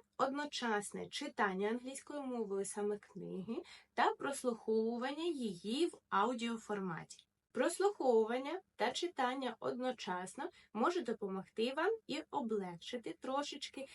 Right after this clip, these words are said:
сприйняття саме тексту, сприйняття контексту. І якщо ви ще будете трошечки проговорювати вслух і намагатися, можливо, якось повторити або запам'ятати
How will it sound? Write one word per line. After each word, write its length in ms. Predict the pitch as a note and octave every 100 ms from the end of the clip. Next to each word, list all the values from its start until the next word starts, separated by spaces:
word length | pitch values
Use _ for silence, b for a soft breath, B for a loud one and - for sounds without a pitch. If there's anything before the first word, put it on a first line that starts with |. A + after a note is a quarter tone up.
| B
сприйняття 920 | - - B3+ D#4 E4 D#4+ - G#3+ F#3+
саме 320 | - F#3 F3 E3+ -
тексту, 580 | F#3 F3+ - - E4 F4
сприйняття 720 | - A#3 A#3+ A3+ G#3+ A#3+ F#3+ -
контексту. 920 | - E4 D#4 - E3+ E3+ - - D#4+ A#4+ B B B -
І 80 |
якщо 400 | C4+ C#4+ C#4 E4+
ви 120 | D4 B3+
ще 180 | -
будете 440 | A#3 G#3+ G#3 G#3 G3+
трошечки 540 | - G#3 G3+ E3+ -
проговорювати 920 | G3+ E4 F4+ C4+ G3+ A3 G#3 F3 E3+ F#3+
вслух 520 | - - G3+ C#4 F#4 -
і 360 | G#3 G#3+ A3 B B
намагатися, 640 | A#3+ A#3+ A#3 B3 A#3 A3 G#3
можливо, 380 | G#3 G3+ G#3+ G3+
якось 360 | G#3 G3+ G3
повторити 960 | - C#4 - B3+ A3 A#3 B3 A3+ A3+ C#4 B B
або 280 | B G#3 G#3+
запам'ятати 1080 | G#3+ A3 B3 A#3+ A#3 A#3 A3 G3+ F#3 F#3+ F#3+